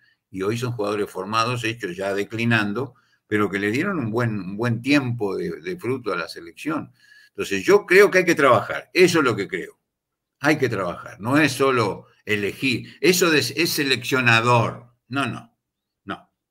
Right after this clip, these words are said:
Seleccionador, sí, pero trabajá para conseguir lo que te falta. Me falta un lateral derecho, ¿y qué puedo hacer? Y convocar los laterales derechos que te gustan del campeonato, entrenarlos, enseñarles cosas, aconsejarlos, mirar los partidos, as-, estimularlos.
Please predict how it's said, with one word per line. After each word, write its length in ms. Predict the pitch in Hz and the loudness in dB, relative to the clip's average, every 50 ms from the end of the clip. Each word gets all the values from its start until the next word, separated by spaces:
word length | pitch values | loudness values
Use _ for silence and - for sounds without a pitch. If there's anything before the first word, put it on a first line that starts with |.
| _ _ | _ _
Seleccionador, 840 | _ - 95 95 85 - - 98 92 92 104 127 175 226 240 202 - | _ -14 -14 -12 -12 -10 -10 -8 -6 -4 -2 0 2 2 0 0 -2
sí, 400 | - - 135 117 - - - - _ _ _ - | -4 -4 -2 -2 -4 -6 -10 -18 _ _ _ -16
pero 180 | 87 87 87 | -14 -14 -12
trabajá 480 | - 95 95 92 95 92 - 185 233 175 | -8 -6 -4 -4 -4 -2 -2 -2 0 0
para 200 | 170 139 117 - | 0 0 0 0
conseguir 360 | 107 98 85 98 104 123 123 | -2 -6 -8 -6 -6 -4 -2
lo 120 | 117 101 | -2 -4
que 100 | 87 87 | -4 -6
te 120 | 87 87 82 | -10 -10 -10
falta. 540 | - 143 180 196 147 - - - - _ _ _ _ _ _ _ _ _ _ | -6 -4 -4 -4 -4 -8 -12 -16 -20 _ _ _ _ _ _ _ _ _ _
Me 140 | - 113 139 | -6 -4 -4
falta 300 | 143 170 208 220 202 202 | 0 0 0 0 0 -2
un 80 | 196 185 | -2 0
lateral 400 | 170 139 120 147 147 151 151 143 | 0 0 0 2 2 2 2 2
derecho, 420 | 139 135 123 117 104 - - 117 | 0 0 0 0 -2 -2 -6 -8
¿y 60 | 113 | -6
qué 100 | 123 180 | -2 -2
puedo 280 | 185 180 185 175 160 143 | -2 -2 0 2 2 2
hacer? 320 | 127 120 104 95 90 87 - - - - | 2 0 -2 -6 -8 -8 -12 -18 -18 -14
Y 100 | - 175 | -12 -8
convocar 460 | 175 196 196 185 196 190 - 269 277 | -6 -4 -2 -2 -2 0 0 0 2
los 140 | 262 220 175 | 2 2 2
laterales 400 | 165 175 170 165 156 143 147 143 143 151 | 2 0 0 -2 -2 0 2 2 2 0
derechos 260 | 180 196 - - 127 | -2 -4 -6 -6 -8
que 60 | 131 | -6
te 160 | 117 120 123 | -4 -4 -4
gustan 280 | 135 147 120 139 135 123 | -4 -4 -4 -6 -6 -4
del 140 | 117 110 101 | -4 -6 -6
campeonato, 580 | 110 104 101 113 113 131 170 196 190 - 131 | -8 -10 -10 -10 -8 -6 -6 -6 -6 -6 -6
entrenarlos, 600 | 120 113 117 110 117 120 143 170 185 175 135 117 | -8 -6 -6 -6 -4 -2 -2 -2 -2 -2 -4 -6
enseñarles 500 | 113 117 113 113 127 131 135 127 110 120 | -6 -4 -4 -6 -6 -4 -4 -6 -6 -6
cosas, 440 | 123 170 196 190 151 - 104 92 - _ _ _ _ _ _ _ _ _ _ _ _ _ - | -4 -4 -4 -4 -4 -6 -10 -12 -14 _ _ _ _ _ _ _ _ _ _ _ _ _ -6
aconsejarlos, 800 | 120 120 120 135 131 120 123 117 120 151 180 214 185 151 123 110 | -6 -2 -2 -2 -2 0 -2 -2 0 0 0 0 0 0 -2 -2
mirar 260 | 117 127 135 160 170 | -2 0 0 2 2
los 120 | 165 147 | 0 0
partidos, 580 | 123 131 117 117 120 175 190 185 156 131 120 117 | -2 -4 -4 -4 -4 -4 -2 0 0 0 0 0
as-, 160 | 117 120 - | -2 -4 -6
estimularlos. 920 | - 120 120 120 139 139 135 131 131 156 185 196 190 165 123 117 110 117 | -8 -8 -4 -2 -2 -2 0 0 0 0 2 2 0 0 -2 -4 -6 -6